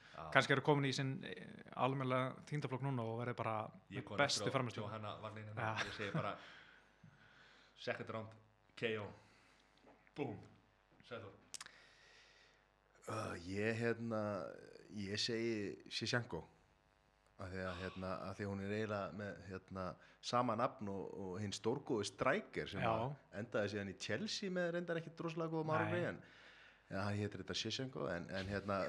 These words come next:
Speaker 2: Ég held að
Speaker 3: út
Speaker 2: það sé
Speaker 3: af
Speaker 2: ná-, nákvæmlega eins, sko.
Speaker 3: Já, þannig að, hérna, bara
Speaker 1: Eru
Speaker 3: fyrir
Speaker 1: systkini?
Speaker 3: það, sko.
Speaker 1: Eru systkini?
Speaker 2: Nei, þau eru ekkert skyld, ég var búin að tjekka það.
Speaker 1: Já, ok.
Speaker 2: Í miður, sko, ég var,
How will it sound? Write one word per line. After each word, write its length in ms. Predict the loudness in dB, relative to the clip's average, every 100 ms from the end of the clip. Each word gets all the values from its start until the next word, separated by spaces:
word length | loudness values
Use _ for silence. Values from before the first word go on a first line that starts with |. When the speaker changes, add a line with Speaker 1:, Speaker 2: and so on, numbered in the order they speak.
| -2 -4 -8 -12 2
Speaker 2:
Ég 80 | 4
held 80 | 8
að 20 |
Speaker 3:
út 0 |
Speaker 2:
það 80 | 10
sé 80 | 10
Speaker 3:
af 60 |
Speaker 2:
ná-, 260 | 8 4 4
nákvæmlega 260 | 6 6 6
eins, 160 | 4 2
sko. 160 | 0 2 6
Speaker 3:
Já, 160 | 8 8 4 0 -10 -20 -20 _ -6 -6
þannig 340 | 0 0 2
að, 240 | 0 0 -4
hérna, 460 | -6 -6 -8 -6 -6 -6 2
bara 280 | 6 6
Speaker 1:
Eru 80 | 8
Speaker 3:
fyrir 160 | 6 8
Speaker 1:
systkini? 80 | 10
Speaker 3:
það, 180 | 10 8
sko. 80 | 2
Speaker 1:
Eru 120 | -2
systkini? 300 | -2 -2 -6 -10 -12 -16 2
Speaker 2:
Nei, 120 | 4
þau 140 | 8 8
eru 80 | 8
ekkert 160 | 6
skyld, 180 | 6 6 4
ég 60 | 4
var 80 |
búin 80 | 2
að 80 | 2
tjekka 160 | 2 2
það. 180 | -2 -8
Speaker 1:
Já, 140 | -6 -4
ok. 160 | -2
Speaker 2:
Í 120 | 2
miður, 220 | 4 4 0
sko, 160 | -8 -6
ég 120 | -4
var, 180 | -6 -8